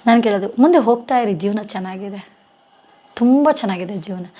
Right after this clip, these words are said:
ಅದು ಸರಿ ಇಲ್ಲ, ಇದು ಸರಿ ಇಲ್ಲ ಅಂತ ಯಾಕೆ ಅನ್ಕೊಂಡು ಹೋಗ್ತೀರಿ? ಮೇಲೊಬ್ಬ ನೋಡ್ತಾ ಇರ್ತಾನೆ. ಯಾರ ಕಣ್ಣಿಗೆ ಮಣ್ಣು ಎರಚಿದ್ರು ಅವ್ನ ಕಣ್ಣಿಗೆ ಎರಚಕ್ಕಾಗಲ್ಲ. ಸತ್ಯ, ಸುಳ್ಳು, ನ್ಯಾಯ ರೀತಿ ಒಂದು ಕಡೆ ಲೆಕ್ಕಾಚಾರ ಇದ್ದೇ ಇರುತ್ತೆ.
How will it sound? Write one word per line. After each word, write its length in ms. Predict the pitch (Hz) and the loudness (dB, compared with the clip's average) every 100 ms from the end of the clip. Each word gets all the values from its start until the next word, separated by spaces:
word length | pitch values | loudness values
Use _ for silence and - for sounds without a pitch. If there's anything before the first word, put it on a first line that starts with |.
| - - - - | -20 -18 -18 -14
ಅದು 140 | 202 | -4
ಸರಿ 160 | 220 190 | 0 2
ಇಲ್ಲ, 100 | 180 | 2
ಇದು 240 | 190 190 | -2 -2
ಸರಿ 160 | - 196 | -2 -2
ಇಲ್ಲ 120 | 196 | -2
ಅಂತ 160 | 190 185 | -4 -4
ಯಾಕೆ 380 | 190 214 233 208 | -4 -4 -6 -6
ಅನ್ಕೊಂಡು 300 | 208 202 185 | -4 -4 -6
ಹೋಗ್ತೀರಿ? 360 | 175 - - _ _ _ _ _ _ _ _ _ _ _ _ - | -8 -18 -20 _ _ _ _ _ _ _ _ _ _ _ _ -2
ಮೇಲೊಬ್ಬ 300 | 220 208 190 | 0 0 -2
ನೋಡ್ತಾ 680 | 190 190 - 196 202 208 214 | -4 -4 -4 -2 2 2 0
ಇರ್ತಾನೆ. 380 | 202 196 180 - _ _ _ _ _ _ _ _ - | -2 -8 -10 -14 _ _ _ _ _ _ _ _ 0
ಯಾರ 360 | 196 214 240 247 | 6 8 6 4
ಕಣ್ಣಿಗೆ 320 | 226 214 214 | 0 0 -2
ಮಣ್ಣು 240 | 196 196 | -2 -2
ಎರಚಿದ್ರು 500 | 190 - 202 180 277 | -4 -10 -10 -8 -8
ಅವ್ನ 200 | 294 214 | -6 -8
ಕಣ್ಣಿಗೆ 320 | 202 196 220 | -6 -6 -4
ಎರಚಕ್ಕಾಗಲ್ಲ. 760 | 208 - 214 208 180 185 196 185 196 _ _ _ _ _ _ _ _ - - | -6 -10 -14 -10 -8 -6 -6 -8 -14 _ _ _ _ _ _ _ _ -16 -2
ಸತ್ಯ, 400 | 226 220 - 202 202 | -2 -2 -6 -4 -4
ಸುಳ್ಳು, 460 | - 220 202 196 | 0 0 0 -2
ನ್ಯಾಯ 380 | 196 196 196 190 | -2 -2 -2 -2
ರೀತಿ 220 | 185 175 | -4 -6
ಒಂದು 180 | 208 196 | -6 -6
ಕಡೆ 160 | - 196 | -6 -6
ಲೆಕ್ಕಾಚಾರ 520 | 180 - 233 233 202 | -8 -2 -2 0 -2
ಇದ್ದೇ 460 | 185 170 156 220 247 | -2 -4 2 4 4
ಇರುತ್ತೆ. 380 | 185 - 170 | 2 -10 -20